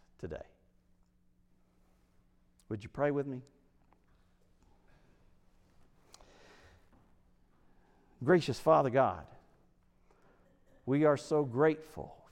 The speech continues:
for these opportunities in life to mark our progress and to reflect on days gone by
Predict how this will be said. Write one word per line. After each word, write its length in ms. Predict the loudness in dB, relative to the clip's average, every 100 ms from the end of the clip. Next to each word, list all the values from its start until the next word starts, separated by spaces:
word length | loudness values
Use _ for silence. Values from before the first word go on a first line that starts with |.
| -6
for 180 | -2 0
these 680 | 0 -2 -2 -4 -8 -16 -6
opportunities 960 | -4 -4 -6 -8 -8 -6 -6 -6 -10 -12
in 180 | -10 -6
life 460 | -4 -2 -4 -10 -18 -20 -14
to 320 | -8 -8 -8 -14 _ _ _ _ _ _ _
mark 360 | -4 0 0 -2 -8
our 160 | -4 -4
progress 1300 | -4 -2 0 0 -4 -6 -8 -16 -20 -20 -20 -20 -20 _ _ _ -10
and 320 | -6 -4 -6
to 400 | -2 0 0 -4
reflect 760 | -4 -4 -4 2 2 2 -8 -20 -20 -20 -20 _ _ _ _ -8
on 160 | -2
days 320 | 0 2 0
gone 240 | 0 0 0
by 320 | -2 -2